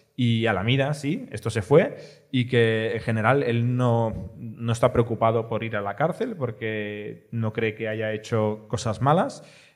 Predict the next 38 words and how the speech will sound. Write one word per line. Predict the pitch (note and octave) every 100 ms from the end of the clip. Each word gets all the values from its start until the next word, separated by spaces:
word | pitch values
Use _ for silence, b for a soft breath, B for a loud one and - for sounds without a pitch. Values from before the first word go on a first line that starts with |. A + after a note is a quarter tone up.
| _
Eh, | B2+ A#2 A#2 A2+ A2 A2+ A#2 A2+
sus | B2 A2+
dos | B2+
padres | C3 C3 B2+ A#2
son | B2+ A2+ A2 - -
profesores | A2+ A2+ B2 A#2+ A2+
de |
Derecho | A2+ G#2+ C3 - C#4 B B B B _
y, | C3 A#2 A2+ A2+ A2+ B B
<laughs> | B B
y | B2+
es |
bastante | B2 A#2+ C3+ B2+
curioso | A#2 A#2+ A#2 D3+
porque | C3+ A2+
dices, | A#2 A#2 A#2
"¿Y | A#2
cómo | B2 C3+
te | C3+
dejan | B2 C3+
salir | B2+ A#2 B2+
en |
la | A#2+
tele | A2+ B2+
en | C#3
directo | B2 D3+ - D#3
<laughs> | G3
hablando | C#3+ C3+ D#3 D#3
de, | E3 C#3+ D#3+
del | B2+ B2
crimen | D3 D3+ D#3+
más | D3 C3
grande | C3+ C#3+ B2+
quizá | B2+ C3+ B2+
financiero | B2+ A#2 B2+ B2+
de | A#2
la |
historia | A2+ - B2 B2